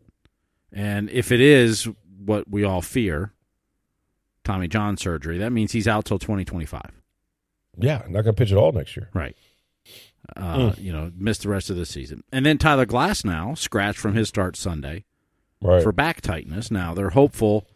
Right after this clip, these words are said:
Speaker 1: he'll be able to start Wednesday or Thursday this week.
Speaker 2: Mm-hmm.
Speaker 1: But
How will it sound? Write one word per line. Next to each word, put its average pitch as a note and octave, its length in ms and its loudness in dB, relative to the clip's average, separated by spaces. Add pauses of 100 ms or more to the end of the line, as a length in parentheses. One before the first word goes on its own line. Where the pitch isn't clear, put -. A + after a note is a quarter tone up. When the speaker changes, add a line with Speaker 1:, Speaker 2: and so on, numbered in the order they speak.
(720)
Speaker 1:
he'll A2+ 120 0
be G#2+ 100 2
able G2 160 2
to G2 60 2
start G#2+ 260 4
Wednesday G2+ 380 0
or F2+ 100 0
Thursday G#2+ 480 4
this D2 240 -8
week. - 320 -14 (480)
Speaker 2:
Mm-hmm. F#2 480 -2 (800)
Speaker 1:
But B2+ 580 0